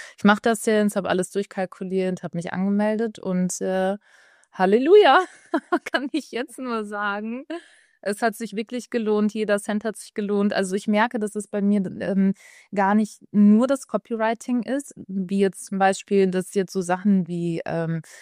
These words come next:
ja, so Newsletter oder E-Mail-Marketing und sowas ja viele andere Copywriter machen, bei mir gar nicht ansteht irgendwie, sondern dass es wirklich, ähm, mehr so Captions sind und so, ne? Oder, ähm, Websites und sowas.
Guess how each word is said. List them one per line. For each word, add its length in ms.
ja, 140
so 120
Newsletter 880
oder 360
E-Mail-Marketing 720
und 100
sowas 280
ja 80
viele 260
andere 260
Copywriter 680
machen, 440
bei 100
mir 160
gar 260
nicht 220
ansteht 420
irgendwie, 540
sondern 320
dass 180
es 300
wirklich, 280
ähm, 300
mehr 220
so 120
Captions 640
sind 220
und 180
so, 180
ne? 280
Oder, 440
ähm, 640
Websites 760
und 180
sowas. 400